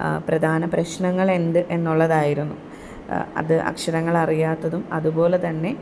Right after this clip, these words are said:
ചെരിഞ്ഞതും വൃത്തിഹീനതും, ആ, വൃത്തിഹീനവുമായ കൈപ്പട തുടങ്ങിയ കാര്യങ്ങളാണ്.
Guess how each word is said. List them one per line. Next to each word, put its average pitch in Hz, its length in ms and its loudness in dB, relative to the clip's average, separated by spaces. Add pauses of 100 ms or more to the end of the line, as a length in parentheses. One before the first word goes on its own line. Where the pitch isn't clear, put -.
(360)
ചെരിഞ്ഞതും 160 460 2
വൃത്തിഹീനതും, 160 680 -2
ആ, - 260 -4 (100)
വൃത്തിഹീനവുമായ 160 800 0 (100)
കൈപ്പട 156 400 0 (200)
തുടങ്ങിയ 202 300 -2
കാര്യങ്ങളാണ്. 175 640 2